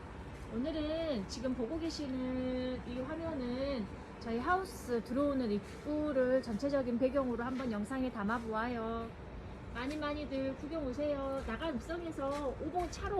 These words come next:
오 분 거리예요. 많이 많이 구경 오세요.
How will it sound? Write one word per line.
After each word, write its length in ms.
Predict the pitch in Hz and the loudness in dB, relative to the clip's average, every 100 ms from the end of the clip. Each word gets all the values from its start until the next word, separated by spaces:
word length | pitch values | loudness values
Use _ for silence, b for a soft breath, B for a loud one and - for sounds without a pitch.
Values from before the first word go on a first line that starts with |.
| 240 | 6
오 40 | |
분 160 | 277 330 | 4 2
거리예요. 880 | 294 269 254 240 226 220 240 240 208 - - - - - | 2 4 4 4 2 0 0 0 -2 -4 -4 -4 -4 -2
많이 220 | 220 247 | 0 0
많이 280 | 277 262 262 | 0 -2 -4
구경 300 | 302 311 302 | -2 -2 -2
오세요. 800 | 269 320 330 302 294 320 349 | -2 -2 0 0 2 4 4